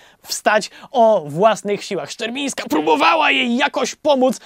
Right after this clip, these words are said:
no ale nie była w stanie, a już widziała, że zbliża się do nich zainteresowany całą sytuacją rosyjski oficer. No, nie udało się dziewczyny podnieść. Gość podszedł i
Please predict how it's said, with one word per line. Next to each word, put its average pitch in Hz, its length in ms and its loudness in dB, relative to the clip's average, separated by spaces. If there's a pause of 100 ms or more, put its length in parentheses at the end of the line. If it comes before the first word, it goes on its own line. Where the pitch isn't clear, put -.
(140)
no 269 160 -4
ale 262 340 0
nie 226 200 -2
była 247 280 2
w - 80 -6
stanie, 233 380 -2
a 185 100 0
już 196 280 0
widziała, 190 440 2 (160)
że 214 320 2
zbliża 190 480 -4
się 214 120 -4
do 202 100 -4
nich 208 200 -4
zainteresowany 208 760 -4
całą 240 260 -6
sytuacją 196 600 -6 (220)
rosyjski 233 880 -2
oficer. 180 500 -8 (400)
No, 220 180 2 (220)
nie 233 280 -2
udało 220 440 4
się 196 260 -2
dziewczyny 196 500 0
podnieść. 156 520 -6
Gość 160 320 -4
podszedł 254 640 0
i 320 340 -2